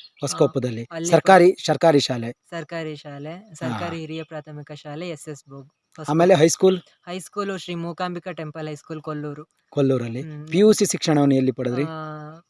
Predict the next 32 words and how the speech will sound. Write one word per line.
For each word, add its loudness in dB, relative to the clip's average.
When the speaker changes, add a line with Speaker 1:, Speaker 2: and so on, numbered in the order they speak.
Speaker 2:
ಆ, -12
ಗವರ್ನಮೆಂಟ್, -8
ಆ, -4
ಪಿ -14
ಯು -6
ಕಾಲೇಜ್ -8
ಸಾಗರ. -10
Speaker 1:
ಸಾಗರದಲ್ಲಿ 4
ಮಾಡಿದ್ರಿ, -6
Speaker 2:
ಹ್ಮ್. -6
Speaker 1:
ಗವರ್ನಮೆಂಟ್ 6
ಕಾಲೇಜಲ್ಲೇ. -2
Speaker 2:
ಹೌದು. -16
Speaker 1:
ಈಗ್ಲೂ 6
ಕೂಡ 6
ಯಾವ 10
ಇದ್ರಲ್ಲಿ 4
ಈಗ 4
ಗವರ್ನಮೆಂಟ್ 4
ಕಾಲೇಜಲ್ಲಿ 4
ಕುವೆಂಪು 2
ಯೂನಿವರ್ಸಿಟಿಯಲ್ಲೇ 2
ನೀವು 2
Speaker 2:
ಹಾ. -6
Speaker 1:
ಕಲಿತಾ 4
ಇದ್ದೀರಿ? -6
Speaker 2:
ಹೌದು, -10
ಗವರ್ನಮೆಂಟ್ -10
ಫಸ್ಟ್ -18
ಗ್ರೇಡ್ -14
ಕಾಲೇಜ್ -12
ಸಾಗರ. -14